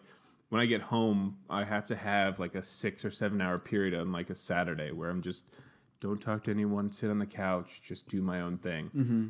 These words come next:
Speaker 1: And, like, doing that for the first time when I got back. Granted, I was hacking up a lung and I felt like death, like, pumping myself full of penicillin.
Speaker 2: Yeah.
Speaker 1: But, like,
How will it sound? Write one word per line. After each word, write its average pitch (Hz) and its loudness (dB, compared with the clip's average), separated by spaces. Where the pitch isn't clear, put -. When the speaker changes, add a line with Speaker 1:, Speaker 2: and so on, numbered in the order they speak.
Speaker 1:
And, 98 2
like, 85 -2
doing 104 6
that 92 0
for - -6
the 92 -4
first 92 -2
time 85 -4
when 80 -4
I 82 -6
got 76 -6
back. 95 2
Granted, 123 10
I 101 6
was 101 4
hacking 104 2
up 90 -2
a 92 -2
lung 92 2
and 92 -2
I 98 -2
felt 85 -6
like 92 -8
death, 87 -2
like, 98 -8
pumping 98 -4
myself 92 -4
full 98 -2
of 90 -4
penicillin. 92 -4
Speaker 2:
Yeah. 117 -2
Speaker 1:
But, 123 6
like, 107 6